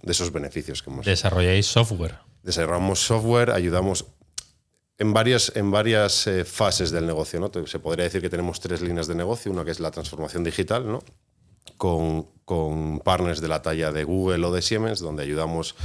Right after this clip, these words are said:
Speaker 1: a las empresas a reducir costes, digitalizar procesos y mejorar todo ese, todo ese, esa, esos procesos de negocio internos. Y luego tenemos otras dos líneas de negocio que se complementan muy bien, que es la parte de comercio electrónico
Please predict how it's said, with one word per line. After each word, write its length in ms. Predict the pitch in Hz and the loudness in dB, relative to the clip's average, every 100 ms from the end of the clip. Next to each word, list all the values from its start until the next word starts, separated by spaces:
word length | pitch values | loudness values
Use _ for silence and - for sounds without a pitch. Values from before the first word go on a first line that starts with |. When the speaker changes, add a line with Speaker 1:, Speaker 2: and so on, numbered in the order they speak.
| - - - | -10 -14 -8
Speaker 1:
a 100 | 82 | -4
las 180 | 80 | -4
empresas 520 | 82 - 85 92 87 92 | -4 -4 -4 -2 -2 -2
a 200 | 82 - - - _ _ | -4 -6 -16 -20 _ _
reducir 800 | 85 87 85 82 92 90 80 - | -6 -2 -2 -2 0 0 -2 -4
costes, 500 | 107 - 107 101 87 | -4 -2 -2 -2 -4
digitalizar 600 | 78 - 76 76 87 71 | -10 -8 -6 -4 -4 -4
procesos 580 | 82 - 98 113 113 - - - | -6 -2 -2 -2 -4 -10 -18 -6
y 80 | |
mejorar 440 | 87 82 - 82 85 | -2 -2 0 -2 -2
todo 260 | 87 82 | -2 -2
ese, 300 | 82 - 80 | 0 -2 -2
todo 320 | 78 - 82 82 | -6 -8 -4 -4
ese, 720 | - 82 80 76 73 - - _ _ _ - | -2 -4 -4 -6 -8 -10 -20 _ _ _ -8
esa, 300 | 110 113 - | -2 -2 -2
esos 260 | 104 95 98 | -4 -2 -2
procesos 380 | 92 85 82 76 | -4 -4 -4 -4
de 100 | 76 | -6
negocio 340 | 71 71 - | -6 -8 -8
internos. 380 | 67 69 67 65 - - | -10 -10 -10 -12 -16 -10
Y 80 | 90 | -4
luego 240 | 85 87 | -2 0
tenemos 300 | 87 87 87 | 0 0 -2
otras 220 | 82 78 80 | -4 -2 -2
dos 180 | 82 | -2
líneas 280 | 85 87 85 | -2 -2 -2
de 60 | 82 | -2
negocio 400 | 85 107 - 78 | -2 -4 -4 -6
que 100 | 73 | -4
se 120 | 73 | -6
complementan 460 | 78 71 80 76 82 | -6 -4 -4 -4 -4
muy 140 | 82 | -2
bien, 220 | 87 113 | -2 -4
que 140 | 110 78 | -6 -6
es 100 | 80 | -6
la 140 | 73 | -4
parte 240 | 85 85 | -6 -4
de 80 | 82 | -4
comercio 360 | 80 87 78 85 | -2 -4 -4 -6
electrónico 600 | 78 - 95 104 - | -6 -4 -4 -4 -6